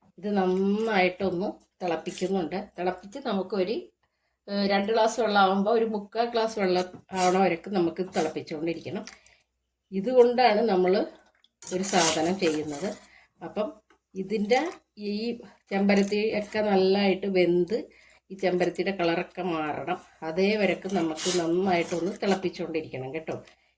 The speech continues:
എന്നാൽ മാത്രമേ ഉള്ളൂ നമുക്ക് നല്ലൊരു റിസൾട്ട് കിട്ടുകയുള്ളൂ. നിങ്ങൾ ആദ്യം തന്നെ ഇത് ചെയ്ത് നോക്കുക. കുറച്ചെടുത്ത് നിങ്ങൾ ചെയ്ത് നോക്കിയിട്ട് റിസൾട്ട് കിട്ടുമെങ്കിൽ മാത്രം നിങ്ങൾ ചെയ്താൽ മതി. നിങ്ങളെ ഞാൻ നിർബന്ധിക്കുന്നില്ല.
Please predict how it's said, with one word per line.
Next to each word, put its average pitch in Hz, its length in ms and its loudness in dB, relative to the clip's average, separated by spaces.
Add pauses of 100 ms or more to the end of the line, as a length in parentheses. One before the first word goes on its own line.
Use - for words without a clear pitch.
(120)
എന്നാൽ 196 460 4
മാത്രമേ 190 320 2
ഉള്ളൂ 202 200 4
നമുക്ക് 175 420 -2 (140)
നല്ലൊരു 185 460 2
റിസൾട്ട് 180 400 -6
കിട്ടുകയുള്ളൂ. 165 640 -4 (400)
നിങ്ങൾ 208 240 2
ആദ്യം 226 500 2
തന്നെ 190 220 2
ഇത് 202 140 -4
ചെയ്ത് 202 500 4
നോക്കുക. 156 500 -2 (1500)
കുറച്ചെടുത്ത് 226 580 2
നിങ്ങൾ 202 180 2
ചെയ്ത് 190 460 2
നോക്കിയിട്ട് 180 520 0
റിസൾട്ട് 190 360 -2
കിട്ടുമെങ്കിൽ 180 400 2
മാത്രം 175 540 0
നിങ്ങൾ 175 220 2
ചെയ്താൽ 165 420 0
മതി. 165 240 -2
നിങ്ങളെ 185 340 2
ഞാൻ 202 220 2
നിർബന്ധിക്കുന്നില്ല. 196 840 0